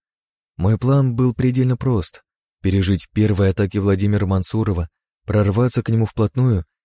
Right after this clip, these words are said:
и нанести один точный удар магии обратного витка. Всё. Убивать я его не стану. Хотя, как уже показала практика,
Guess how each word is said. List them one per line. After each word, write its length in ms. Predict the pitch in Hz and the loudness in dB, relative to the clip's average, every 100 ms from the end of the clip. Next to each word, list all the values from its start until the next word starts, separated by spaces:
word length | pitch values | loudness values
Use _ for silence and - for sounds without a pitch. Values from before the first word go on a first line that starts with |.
| _ | _
и 80 | - | -2
нанести 380 | 107 127 131 139 | 0 0 0 0
один 280 | 135 139 139 | 2 0 0
точный 320 | 131 - 120 | -2 -2 -2
удар 220 | 117 120 | 0 0
магии 340 | 120 127 123 | 0 0 0
обратного 480 | 117 117 117 - 110 | 0 0 -2 -2 -2
витка. 460 | 101 98 - 104 80 _ _ _ | -2 -4 -2 -4 -4 _ _ _
Всё. 300 | - 156 92 - _ _ _ _ _ _ _ | -4 -2 -2 -6 _ _ _ _ _ _ _
Убивать 420 | - 98 135 175 147 | -2 2 2 2 2
я 60 | |
его 140 | 143 139 | 0 0
не 100 | 143 | -2
стану. 440 | - 117 76 82 - _ _ _ _ | -2 -2 -2 -8 -14 _ _ _ _
Хотя, 360 | 113 104 151 | -4 0 -2
как 240 | - 95 92 | -2 -4 -2
уже 140 | 87 | -4
показала 480 | 85 - 85 90 87 | -4 -2 0 0 0
практика, 560 | 113 117 - 85 92 | 0 -4 -4 -10 -10